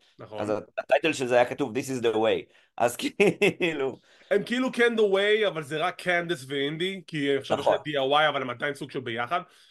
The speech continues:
Speaker 1: הנה, הנה
Speaker 2: כן,
Speaker 1: נקוד-
Speaker 2: דקסטר לא ברור איפה הוא, אז כאילו
Speaker 1: דק-, דקסטר נעלם, הוא, אולי הוא חוזר, אולי הוא יחזור לרמבל, אבל אני יודע, פעם
Speaker 2: יכול
Speaker 1: אחרונה
Speaker 2: להיות.
Speaker 1: שמעתי ממנו,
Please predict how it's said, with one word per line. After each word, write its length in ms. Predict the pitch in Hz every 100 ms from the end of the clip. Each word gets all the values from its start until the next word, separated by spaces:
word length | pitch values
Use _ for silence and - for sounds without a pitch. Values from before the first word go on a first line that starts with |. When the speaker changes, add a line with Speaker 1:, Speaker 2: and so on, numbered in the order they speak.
| _ _ -
Speaker 1:
הנה, 240 | 262 359
הנה 140 | 247 214
Speaker 2:
כן, 120 | 262
Speaker 1:
נקוד- 160 | -
Speaker 2:
דקסטר 300 | - - 156
לא 120 | 147 143
ברור 280 | 139 127
איפה 180 | 131 143
הוא, 280 | 151 180 185
אז 100 | 143
כאילו 340 | - 120 117 -
Speaker 1:
דק-, 240 | 110 139
דקסטר 180 | - 508 381
נעלם, 420 | 156 135 196 143
הוא, 220 | 131 175
אולי 220 | 185 202
הוא 80 | 320
חוזר, 220 | 302 202
אולי 200 | 226 240
הוא 80 | 403
יחזור 240 | 440 226 202
לרמבל, 500 | 151 151 160 127 117
אבל 240 | 113 120
אני 120 | 120
יודע, 160 | 127 196
פעם 60 |
Speaker 2:
יכול 180 | 196 196
Speaker 1:
אחרונה 100 | 156
Speaker 2:
להיות. 120 | 196 - _
Speaker 1:
שמעתי 300 | 139 143 233
ממנו, 420 | 220 226 240 254